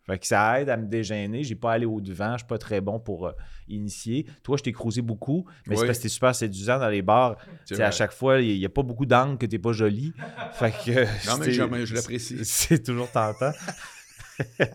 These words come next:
Speaker 1: Donc, euh, <laughs> quand j'avais, quand j'avais app-, euh, appliqué, c'était, euh,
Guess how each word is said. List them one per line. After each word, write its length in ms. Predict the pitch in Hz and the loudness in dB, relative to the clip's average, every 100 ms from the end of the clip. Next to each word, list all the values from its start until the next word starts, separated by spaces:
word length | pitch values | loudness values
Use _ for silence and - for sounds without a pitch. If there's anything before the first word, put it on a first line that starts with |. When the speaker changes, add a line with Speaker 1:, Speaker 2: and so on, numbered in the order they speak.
| - - - - - - - | -8 -8 -8 -8 -10 -10 -2
Speaker 1:
Donc, 360 | 123 131 139 151 | 8 8 8 8
euh, 340 | 135 131 104 - - | 8 8 6 -6 -14
<laughs> 220 | - - - 120 - - 143 117 - | -14 -14 -2 2 2 4 0 0 2
quand 100 | 202 - | 4 4
j'avais, 480 | - 156 - 175 - - 185 - | 4 4 6 0 0 -6 -8 2
quand 140 | 156 185 | 6 8
j'avais 260 | 170 139 | 8 8
app-, 220 | 139 135 - | 6 4 2
euh, 120 | 123 - | 2 4
appliqué, 640 | 117 117 113 113 143 147 151 | 0 0 -10 -6 -2 0 0
c'était, 540 | - - 117 104 - _ _ _ 104 | -4 -8 -2 -2 -2 _ _ _ -4
euh, 340 | 92 85 92 | -2 -2 -6